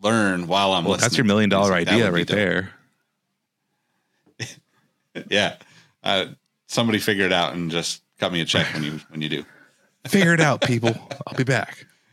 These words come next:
Speaker 1: <laughs> All right, man. Let's let everybody know how they can find us, and, and we'll get out of here.
Speaker 2: Man, you can find me at R A H B E E seven oh two, but most importantly, find me at Sneaker History.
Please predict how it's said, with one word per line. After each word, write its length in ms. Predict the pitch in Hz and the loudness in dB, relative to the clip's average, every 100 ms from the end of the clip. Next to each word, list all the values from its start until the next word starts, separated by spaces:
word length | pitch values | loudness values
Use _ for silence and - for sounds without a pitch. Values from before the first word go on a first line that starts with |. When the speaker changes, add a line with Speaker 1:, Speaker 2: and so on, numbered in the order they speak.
| _ _ _ _ - | _ _ _ _ -12
Speaker 1:
<laughs> 760 | 135 - - - 143 165 - - 330 - _ _ 571 _ - - _ _ _ 147 | -6 -4 -6 -6 -8 -8 -14 -18 -20 -20 _ _ -20 _ -20 -20 _ _ _ 2
All 100 | 151 | 4
right, 100 | 123 | 4
man. 200 | 117 117 | 4 4
Let's 180 | 131 | 4
let 120 | 151 143 | 4 4
everybody 420 | 135 131 131 127 | 4 4 4 4
know 160 | 127 | 4
how 140 | 120 123 | 4 4
they 100 | 120 | 2
can 140 | 113 | 0
find 260 | 120 110 107 | 2 2 2
us, 160 | 104 | 0
and, 160 | 95 95 | 0 -2
and 180 | 104 98 | -4 -2
we'll 100 | 92 | 0
get 120 | 92 | 0
out 140 | 87 | 0
of 60 | 85 | -2
here. 180 | 127 113 110 | -2 0 2
Speaker 2:
Man, 180 | 107 | 2
you 100 | 113 | 2
can 100 | 113 - | 2 2
find 300 | 117 117 117 | 2 2 2
me 240 | 123 123 - | 0 0 0
at 280 | 120 120 - | 0 0 0
R 260 | 123 123 120 | 0 2 2
A 40 | |
H 680 | 120 120 127 131 123 - - | 0 0 2 2 0 -4 -2
B 280 | 127 123 - | 0 0 -2
E 220 | 127 123 127 | -2 -2 -2
E 260 | 135 127 | -4 -4
seven 380 | - 135 123 123 | -2 -2 0 0
oh 120 | 120 | -2
two, 460 | - 139 135 135 123 | -2 0 0 0 -2
but 100 | - | -4
most 280 | 107 113 113 | -2 -2 -2
importantly, 640 | 110 117 101 113 110 107 104 _ _ _ | -2 0 0 0 -2 -2 -6 _ _ _
find 300 | 107 104 98 | -2 0 2
me 160 | 98 95 | 0 -2
at 240 | 90 - | -4 -6
Sneaker 340 | - 90 92 | -6 -6 -4
History. 540 | 90 87 - 90 90 | -4 -6 -6 -6 -6